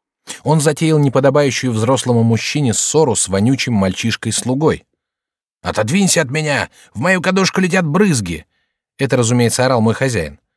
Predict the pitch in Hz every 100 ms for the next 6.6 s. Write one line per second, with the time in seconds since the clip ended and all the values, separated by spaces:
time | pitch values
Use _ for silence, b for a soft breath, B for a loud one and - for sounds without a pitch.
0 | _ _ _ _ _ - 175 - 175 165
1 | 165 180 170 117 113 117 123 120 143 139
2 | 139 120 127 131 117 135 - 113 135 120
3 | 131 117 156 147 87 78 B B B 156
4 | 156 165 170 170 165 160 156 151 160 151
5 | - 156 160 107 - 98 - 104 123 101
6 | 87 98 123 156 113